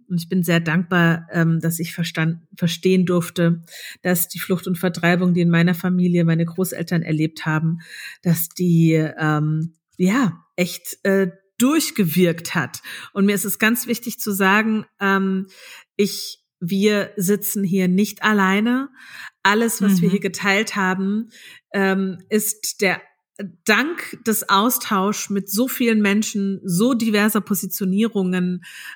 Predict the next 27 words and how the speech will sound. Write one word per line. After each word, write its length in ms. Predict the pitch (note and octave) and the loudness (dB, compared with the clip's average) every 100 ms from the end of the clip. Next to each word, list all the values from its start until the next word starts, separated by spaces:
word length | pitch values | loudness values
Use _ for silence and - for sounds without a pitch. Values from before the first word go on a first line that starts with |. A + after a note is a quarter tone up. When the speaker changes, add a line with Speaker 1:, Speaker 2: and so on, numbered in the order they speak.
| - | -2
Speaker 1:
ähm, 360 | F#3 F3+ F3+ E3+ | 0 2 0 -2
möglich. 880 | F#3+ F#3 A#3+ - A#3 A#3+ A#3 - - | 2 4 4 0 2 2 0 -8 -6
Auch, 420 | F#3+ F#3 F#3+ - - - | 0 2 0 -4 -16 -8
ähm, 260 | F#3 F#3 F3+ | -4 -4 -4
ich 180 | F3 - | -6 0
rede 500 | G3+ G#3 G3 F#3 - - - | 2 4 2 0 -6 -20 -18
direkt 560 | E3+ F#3+ G3 A3 - - | -4 0 0 -2 -4 -10
zu 320 | - - G3+ | -6 -4 0
Personen 540 | G#3 F3+ G3 A#3 A#3 | 2 2 2 2 2
und 140 | F#3 F#3+ | -2 -4
ich 200 | - - | -10 -8
rede 440 | G3 F#3 G3+ G3 D#3 | -2 2 2 2 -2
auch 100 | F3 | -4
direkt 440 | F#3+ F3 G3 - | -4 -4 -4 -4
zu 140 | - G3 | -6 -4
meinen 220 | F3+ F3+ | -2 -4
Büchern, 340 | G#3+ G#3+ G3+ | -6 -4 -4
die 80 | F3+ | -2
in 60 | F3 | 0
meinem 220 | F3 E3+ | 0 0
Buch-, 340 | A3 - G#3+ - | -2 -8 -10 -8
Bücherregal 720 | F#3+ G3+ G3 G3 F#3+ F3+ F3+ | -4 -2 -2 -2 -2 -2 -4
stehen, 500 | - - F#3+ G3 G3+ - - - - | -8 -2 2 2 0 -6 -20 -18 -4
von 160 | F#3 | 0
Menschen, 500 | F3+ F#3+ G#3 G3+ F#3+ | 2 2 2 0 2
Speaker 2:
Mhm. 360 | F#3 G3 F3+ G3 | 4 4 4 2
Speaker 1:
die 320 | F#3+ F#3 F#3 | 2 0 0